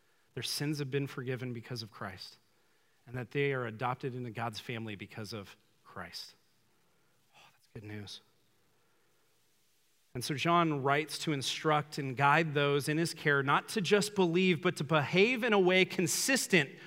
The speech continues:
with their belief. Don't just say you believe, live like it, is what John's saying. And this admonishment is not only biblical, it's practical and it's realistic.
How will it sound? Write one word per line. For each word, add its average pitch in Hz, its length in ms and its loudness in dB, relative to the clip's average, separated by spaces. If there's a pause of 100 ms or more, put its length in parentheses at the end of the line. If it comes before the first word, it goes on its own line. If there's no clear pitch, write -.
(100)
with 165 200 0
their 160 120 6
belief. 127 540 -4 (960)
Don't 302 220 8
just 392 240 6
say 381 260 6
you 370 140 8
believe, 311 440 6 (140)
live 320 320 10
like 302 320 8
it, - 320 0 (140)
is 202 160 2
what 254 160 4
John's 226 280 4
saying. 190 480 0 (720)
And 233 180 4
this 294 200 2
admonishment 247 680 6
is 202 140 0
not 254 180 8
only 349 220 2
biblical, 240 640 4
it's 220 100 6
practical 240 600 6
and 262 100 2
it's - 160 -2
realistic. 233 760 2